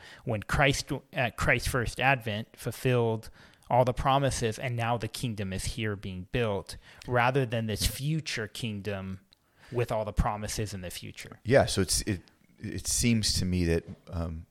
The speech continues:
Speaker 2: from what I know of most covenant theologians, they would say that the kingdom has come, but it's already not yet, right?
Speaker 1: Yeah.
Speaker 2: There's an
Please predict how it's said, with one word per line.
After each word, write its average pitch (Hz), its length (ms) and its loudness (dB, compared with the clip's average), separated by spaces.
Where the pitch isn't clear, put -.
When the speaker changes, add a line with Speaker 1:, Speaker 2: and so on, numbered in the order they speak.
Speaker 2:
from 90 260 -2
what 101 240 8
I 104 180 8
know 92 300 4
of 82 180 2
most 90 400 0
covenant 85 320 0
theologians, 82 460 -2
they 92 80 2
would 90 160 0
say 95 140 2
that 85 140 -2
the - 60 -12
kingdom 104 320 -2
has 90 320 2
come, 90 300 -4
but 98 100 -2
it's - 240 -6
already 87 420 6
not 76 280 -2
yet, 120 400 2
right? 95 260 -2
Speaker 1:
Yeah. 117 160 0
Speaker 2:
There's 95 180 6
an 95 80 2